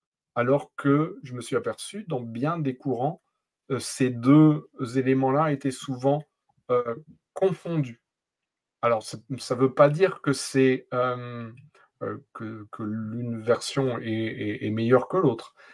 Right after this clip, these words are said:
Ça veut dire que, par contre, l'une est plus pointue que l'autre. Le fait, euh, souvent, on va chercher cette énergie et on l'insuffle dans le système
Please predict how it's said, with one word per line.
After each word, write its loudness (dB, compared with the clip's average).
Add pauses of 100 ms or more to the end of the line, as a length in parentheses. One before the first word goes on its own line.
Ça 2
veut 10
dire 8
que, 4
par 2
contre, 2
l'une 4
est 2
plus -4
pointue 0
que -2
l'autre. -4 (440)
Le 8
fait, 6
euh, 8 (240)
souvent, 4
on -2
va 8
chercher 2
cette -2
énergie -4 (340)
et 6
on 0
l'insuffle 2
dans 2
le 2
système 2